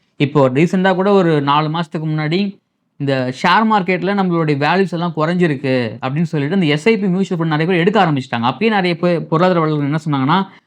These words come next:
"அவசரப்பட்டு யாரும் எடுக்காதீங்க, இது வந்து லாங் டேர்ம் இன்வெஸ்ட்மெண்ட்" அப்படின்னு சொன்னாங்க. So, அப்படி இந்த லாங் டேர்ம் இன்வெஸ்டா நீங்க பண்றீங்க, ரியல் எஸ்டேட் பண்றீங்க,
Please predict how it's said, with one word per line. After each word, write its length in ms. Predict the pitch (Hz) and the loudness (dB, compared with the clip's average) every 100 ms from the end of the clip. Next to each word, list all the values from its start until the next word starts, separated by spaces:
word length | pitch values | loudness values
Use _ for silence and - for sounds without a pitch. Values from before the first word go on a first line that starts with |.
| _ | _
"அவசரப்பட்டு 680 | 127 185 226 214 180 185 185 | 0 0 2 0 0 0 0
யாரும் 340 | 165 175 185 | 2 2 0
எடுக்காதீங்க, 720 | 160 185 214 208 156 131 123 123 110 - _ _ _ - | 0 -2 0 0 0 -2 -4 -4 -8 -14 _ _ _ -2
இது 200 | 156 190 | 2 2
வந்து 200 | 185 208 | 2 0
லாங் 320 | 170 196 208 | 0 -2 -4
டேர்ம் 200 | 214 185 | -2 -2
இன்வெஸ்ட்மெண்ட்" 440 | 160 147 151 147 | -2 -4 -4 -4
அப்படின்னு 200 | 131 139 139 | -4 -4 -4
சொன்னாங்க. 320 | 127 117 143 | -4 -2 -4
So, 200 | 151 139 | -2 -2
அப்படி 380 | 139 - - 233 | -2 -6 -2 0
இந்த 120 | 190 | 2
லாங் 320 | 165 208 220 | 0 0 -2
டேர்ம் 200 | 233 226 | 0 0
இன்வெஸ்டா 360 | 196 185 180 190 | 0 -2 -2 -2
நீங்க 320 | 180 151 151 | -2 -2 -2
பண்றீங்க, 420 | 151 151 147 139 | 0 0 2 0
ரியல் 260 | 139 170 175 | 2 2 2
எஸ்டேட் 320 | 156 156 139 | 0 -2 -2
பண்றீங்க, 640 | 139 131 131 127 127 123 | -2 -2 0 0 0 -4